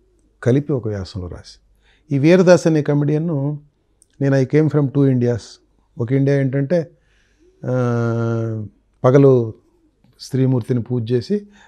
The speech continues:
రాత్రి రేప్ చేసే ఇండియా, ఉమ్, పగలు, ఆ, రైతుల్ని పొగిడి వాళ్ళని, అంటే వాళ్ళు, వాళ్ళు పండించిన అన్నం తిని వాళ్ళని, వాళ్ళని రోడ్డు, ఆ, కాలు కింద తొక్కిచ్చే ఇండియా.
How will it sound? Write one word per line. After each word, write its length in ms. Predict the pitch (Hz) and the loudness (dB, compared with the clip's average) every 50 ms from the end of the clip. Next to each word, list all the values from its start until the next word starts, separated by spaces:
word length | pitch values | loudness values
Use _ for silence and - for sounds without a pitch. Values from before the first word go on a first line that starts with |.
| _ _ | _ _
రాత్రి 440 | 113 110 120 123 127 120 - 120 117 | -4 -2 0 0 0 0 -2 -2 -2
రేప్ 300 | 113 117 117 110 104 101 | 0 0 0 -2 -2 -4
చేసే 280 | 110 104 - - 107 107 | -6 -6 -6 -6 -6 -6
ఇండియా, 300 | 107 107 110 117 127 135 - _ _ _ _ _ _ _ _ _ _ _ _ _ _ - | -6 -6 -6 -8 -8 -10 -14 _ _ _ _ _ _ _ _ _ _ _ _ _ _ -10
ఉమ్, 360 | 101 107 107 107 107 104 101 95 | -8 -8 -6 -6 -6 -8 -6 -2
పగలు, 540 | 120 123 131 139 135 131 123 120 117 113 104 - _ _ _ _ _ _ _ _ _ _ _ 113 | 0 2 4 4 4 4 2 0 -2 -4 -10 -14 _ _ _ _ _ _ _ _ _ _ _ -12
ఆ, 160 | 107 107 110 | -10 -8 -4
రైతుల్ని 440 | 104 120 123 120 - 127 120 117 110 | -2 0 0 0 0 -2 -2 -2 -4
పొగిడి 600 | 101 107 113 117 120 143 143 135 123 120 110 110 | -4 -4 -4 -2 0 0 0 0 0 -2 -4 -4
వాళ్ళని, 680 | 104 - 101 107 107 107 104 104 101 98 - - - 107 | -6 -6 -6 -4 -4 -2 -2 -4 -6 -8 -10 -12 -8 -6
అంటే 200 | 107 107 104 104 | -6 -4 -2 -2
వాళ్ళు, 260 | 107 107 107 104 101 - _ _ _ _ _ | 0 0 0 0 -2 -4 _ _ _ _ _
వాళ్ళు 200 | 123 113 113 110 | 2 4 4 4
పండించిన 540 | 104 - - - 120 120 127 131 - - 123 | 2 0 0 0 2 2 2 0 -2 -2 -2
అన్నం 240 | 127 120 120 120 120 | -2 0 0 -2 -2
తిని 180 | 120 123 127 127 | -2 -2 -2 -2
వాళ్ళని, 480 | 127 123 117 113 113 110 113 110 104 101 _ _ _ _ _ _ _ - | 0 0 0 0 0 -2 -4 -4 -6 -8 _ _ _ _ _ _ _ -6
వాళ్ళని 240 | 107 110 110 107 107 | -4 -4 -2 -2 0
రోడ్డు, 300 | 110 120 120 120 120 107 - _ _ _ _ _ _ - 113 | 0 0 2 2 0 -2 -4 _ _ _ _ _ _ -10 -8
ఆ, 80 | 110 | -8
కాలు 300 | 101 - 123 120 123 120 | -2 0 2 2 2 2
కింద 180 | 110 127 120 113 | 0 -2 -2 -2
తొక్కిచ్చే 580 | 101 - 117 107 - 120 107 - - 117 110 | -2 -4 -6 -4 -4 -8 -8 -4 -4 -2 -2
ఇండియా. 380 | 107 110 107 107 113 110 110 110 | -2 -2 -4 -4 -4 -6 -8 -10